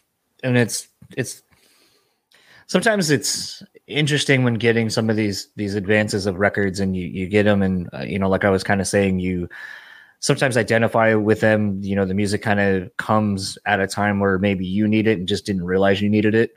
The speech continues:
or it's bringing to light something that maybe you've been peripherally noticing, but just didn't have the words to articulate it. And I feel like a lot of what you just said has hit on so many things that I'm going on in my life.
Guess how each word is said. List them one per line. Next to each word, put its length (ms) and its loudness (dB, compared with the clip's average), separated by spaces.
or 420 0
it's 120 -10
bringing 360 0
to 100 -2
light 340 2
something 400 0
that 140 2
maybe 220 0
you've 180 0
been 180 0
peripherally 840 2
noticing, 580 2
but 200 0
just 200 -6
didn't 180 -4
have 220 0
the 80 -2
words 340 0
to 100 0
articulate 580 0
it. 220 0
And 120 0
I 40 4
feel 160 2
like 100 2
a 60 2
lot 220 2
of 120 0
what 140 0
you 100 2
just 280 2
said 240 2
has 200 0
hit 120 2
on 400 2
so 300 0
many 200 2
things 240 0
that 80 2
I'm 120 2
going 280 2
on 140 0
in 60 -4
my 100 -2
life. 440 0